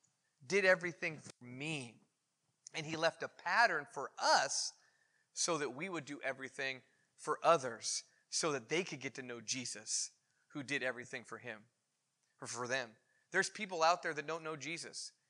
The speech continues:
There's people out there that haven't been saved. There's people out there that don't have the hope that we have. We have a short time on this earth to be devoted to helping them see Jesus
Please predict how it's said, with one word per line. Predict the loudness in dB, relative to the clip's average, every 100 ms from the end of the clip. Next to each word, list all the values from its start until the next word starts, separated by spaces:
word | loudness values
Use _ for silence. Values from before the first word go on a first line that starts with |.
| _
There's | 0 0
people | 0 -6 6
out | 8 8
there | 6 0 0
that | 0 -4
haven't | 4 6 6 4
been | -2 0
saved. | 2 4 4 2 -4 -10 0
There's | 0
people | 0 -4 2 8
out | 8
there | 8 2
that | 0
don't | -2 -2
have | -2 -2
the | -4
hope | -6 -6 -6
that | -8
we | -4 -2
have. | 4 4 4 -4 -20 _ _ _ -14
We | -4
have | 0 2
a |
short | 4 6 6 4 -2 -4
time | -4 -2 -2 -6 -16 _ -8
on | -4 0
this | 2 2 2
earth | 2 2 0 -8 -18 _ _
to | -4
be | -4 -2
devoted | -2 0 0 0 0
to | -2
helping | -2 -2 -2 -6 -8 -4
them | -2 -2 -4 -8 _ _ _
see | -2 -2 0
Jesus | 0 0 0 -6 -6 -4 -4